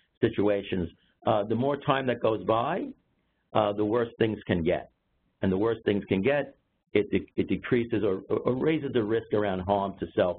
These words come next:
or to others. Increasing access to help when and where it is needed, including school and home. So some of these efforts around ho-, home and community-based waiver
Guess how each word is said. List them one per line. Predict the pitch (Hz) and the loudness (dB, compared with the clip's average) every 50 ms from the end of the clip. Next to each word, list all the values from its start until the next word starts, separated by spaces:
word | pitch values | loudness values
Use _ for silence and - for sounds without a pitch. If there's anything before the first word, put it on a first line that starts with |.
| - - | -8 -4
or | - 85 82 | -2 -2 -2
to | - | 0
others. | - 82 80 - 71 64 - _ _ _ _ _ _ _ _ _ _ _ _ _ _ _ _ _ _ _ - | 0 -2 -2 -2 -2 -6 -6 _ _ _ _ _ _ _ _ _ _ _ _ _ _ _ _ _ _ _ 0
Increasing | 151 151 151 - 185 196 190 185 165 160 160 - | 0 0 2 0 -2 0 0 -2 -2 -2 -2 0
access | - 147 170 196 - - - - 98 92 - - _ _ _ _ - | 0 2 2 0 -2 -2 0 0 0 0 -4 -10 _ _ _ _ -2
to | 113 | -2
help | 101 - 143 139 120 - - | 0 0 0 -2 -2 -2 0
when | 120 131 143 151 | 0 0 0 0
and | 151 143 127 | -2 -2 -2
where | 123 131 131 131 127 | 0 0 0 0 -2
it | 123 | -4
is | 123 110 | -4 -2
needed, | 110 117 143 185 180 117 90 80 80 - _ _ _ _ _ - | 0 0 0 0 0 -2 -4 -4 -8 -12 _ _ _ _ _ -2
including | 110 113 - - 147 143 139 131 127 117 - - | -2 0 0 0 0 0 0 0 -4 -4 -6 -8
school | - - 120 127 123 123 120 120 120 - - | -4 0 0 0 2 0 -2 -2 -4 -2 0
and | 107 104 101 | 0 0 0
home. | 95 87 98 92 85 82 80 - | 0 0 0 0 0 0 -2 0
So | - 131 123 - - - _ _ - | 0 0 0 -4 -10 -20 _ _ -2
some | 180 196 220 | 0 0 0
of | 208 160 | 0 0
these | 165 147 143 135 120 - | 0 0 0 0 0 -2
efforts | 131 131 - 120 113 - | -2 0 -2 -2 -2 0
around | 113 110 117 113 110 | 0 0 0 0 0
ho-, | 107 120 117 117 117 | 0 0 0 0 0
home | 120 120 120 113 113 | 0 0 0 0 -4
and | 110 - | -2 -2
community-based | - 113 107 107 104 107 98 101 104 101 101 | 0 0 0 0 0 0 0 0 0 0 0
waiver | - 104 101 101 92 90 85 | 0 0 2 2 0 -2 -6